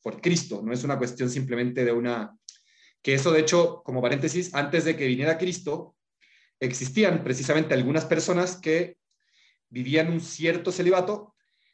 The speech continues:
pero no era por una cuestión, vamos a decirlo así, de una relación personal con Cristo, vamos, Cristo ni había venido todavía, ¿no? <laughs> O sea, decir, no era tanto por eso, sino que era por una cuestión muy, vamos a decirlo así, funcional, ¿no? Porque era más fácil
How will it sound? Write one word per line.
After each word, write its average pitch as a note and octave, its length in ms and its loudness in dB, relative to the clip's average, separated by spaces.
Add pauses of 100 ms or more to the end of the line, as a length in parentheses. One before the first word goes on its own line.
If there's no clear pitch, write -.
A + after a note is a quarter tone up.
(340)
pero F#3+ 320 4
no D#3+ 160 2
era F3 240 4
por D#3 100 0
una E3+ 180 -2
cuestión, D#3 520 -2
vamos D3+ 220 -2
a C#3 40 -2
decirlo C#3+ 320 -2
así, C#3 180 -2
de C#3+ 60 0
una D3 140 -2
relación C#3 400 -4
personal B2+ 420 -2
con A#2+ 220 -8
Cristo, D3+ 300 -2
vamos, G#2+ 180 -4
Cristo B2 260 -4
ni B2+ 100 0
había A#2 120 2
venido B2 240 0
todavía, A#2+ 300 -2
¿no? - 340 -10
<laughs> - 40 -20
O - 40 -18
sea, A#2+ 100 -2
decir, B2 300 -6 (260)
no C3 100 0
era C#3+ 140 4
tanto D3+ 260 2
por D#3 120 4
eso, E3+ 160 2
sino B2+ 200 -2
que C3+ 80 0
era D3+ 120 4
por C#3+ 80 0
una C#3+ 140 -2
cuestión C#3 360 -4
muy, D3+ 240 0
vamos C3+ 240 -2
a C#3 40 0
decirlo C3+ 280 -4
así, C3+ 180 -4
funcional, B2 760 -2
¿no? B2+ 120 -6
Porque C3 220 -6
era B2+ 80 0
más B2+ 160 -4
fácil B2+ 460 -2